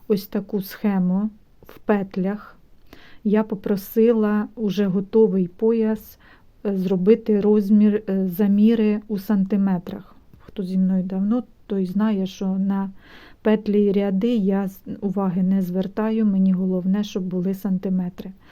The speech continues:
Так от, приблизно розмах поясу сімдесят-вісімдесят сантиметрів. Звичайно,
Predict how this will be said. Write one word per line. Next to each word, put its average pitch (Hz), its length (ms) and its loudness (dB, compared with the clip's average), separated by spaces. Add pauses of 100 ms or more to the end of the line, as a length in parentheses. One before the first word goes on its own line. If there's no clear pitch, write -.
(380)
Так 208 280 -4
от, 190 260 -4 (120)
приблизно 214 1000 2 (540)
розмах 196 840 2
поясу 202 760 0 (400)
сімдесят-вісімдесят 196 1500 -2
сантиметрів. 190 840 -2
Звичайно, 214 800 0